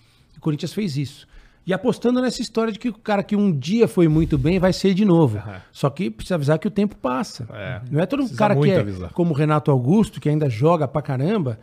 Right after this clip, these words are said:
Speaker 1: depois de uma certa idade. Mas o quê? O Renato Augusto não consegue jogar quarta e
Speaker 2: Não.
Speaker 1: domingo. Você vai destruir o cara.
Speaker 2: E
Speaker 1: O
Speaker 2: tá
Speaker 1: Paulinho
Speaker 2: destruindo.
Speaker 1: não é mais o jogador que ele era quando ele foi pra Europa, quando foi jogar a Copa do Mundo. O Romero não é mais o Romero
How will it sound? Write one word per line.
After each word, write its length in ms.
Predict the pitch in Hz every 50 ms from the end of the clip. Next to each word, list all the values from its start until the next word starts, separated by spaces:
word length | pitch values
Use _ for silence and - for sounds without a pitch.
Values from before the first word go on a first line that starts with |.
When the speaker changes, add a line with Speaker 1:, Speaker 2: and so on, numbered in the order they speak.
| _ _ _ -
Speaker 1:
depois 260 | 156 131 - 160 147
de 60 | 127 151
uma 100 | 147 135
certa 300 | - 156 147 - - 165
idade. 320 | 139 139 127 117 101 117
Mas 160 | 131 139 143
o 60 | 196
quê? 140 | - 240 202
O 60 | 139
Renato 320 | 110 117 120 123 123 - 139
Augusto 240 | 123 131 131 160 214
não 80 | 240
consegue 300 | - 302 - 302 320 269
jogar 240 | 277 269 240 240 202
quarta 300 | - 190 175 - - 156
e 20 |
Speaker 2:
Não. 80 | 123 113
Speaker 1:
domingo. 320 | 110 139 170 165 117 92 - _ _ -
Você 100 | - 143
vai 80 | 170
destruir 380 | 165 - - - 226 226 233 262
o 60 | 254
cara. 380 | - - 214 - - - 107 - _ _ - - -
Speaker 2:
E 60 | -
Speaker 1:
O 100 | - 170
Speaker 2:
tá 80 | 113 101
Speaker 1:
Paulinho 340 | - 165 160 156 151 156 196 262 294 269
Speaker 2:
destruindo. 120 | 185 151
Speaker 1:
não 140 | 156 175 180
é 80 | 247
mais 180 | 294 339 349 254
o 20 | 208
jogador 320 | 208 196 170 160 151 151 -
que 80 | -
ele 140 | 147 135 135
era 320 | 123 117 104 104 104 107 - _ _ _ _ _
quando 180 | - 147 135 135
ele 80 | 131 120
foi 160 | - 147 131
pra 140 | - 139 131
Europa, 520 | 123 113 123 139 160 165 151 127 - 120
quando 200 | 110 - 135 120
foi 220 | - - 147 135
jogar 340 | 113 113 127 123 147 147 139
a 40 | 120
Copa 260 | - - 156 127 143 123
do 100 | 120 110
Mundo. 500 | 113 123 156 180 185 165 135 110 110 - - - - -
O 60 | - 139
Romero 580 | 120 151 156 147 139 143 160 208 285 311 349
não 140 | 370 359 277
é 120 | 240 269
mais 160 | 262 240 165 147
o 100 | 151 139
Romero 500 | 120 131 135 131 139 139 131 117 101